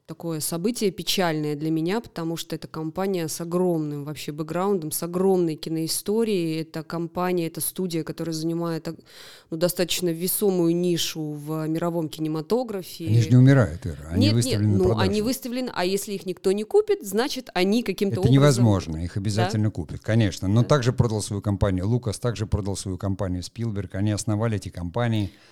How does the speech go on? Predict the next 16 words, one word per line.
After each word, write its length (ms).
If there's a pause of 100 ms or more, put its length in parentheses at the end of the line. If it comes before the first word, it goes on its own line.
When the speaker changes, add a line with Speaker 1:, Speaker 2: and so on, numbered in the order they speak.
(240)
Speaker 2:
они 260
создали 500
новое 320
кино 340
семейное, 600
понимаешь? 580 (400)
И 60
потом 300
продали 380
эти 140
компании, 600
то 120
есть 140
более 320
крупным 460
игрокам. 580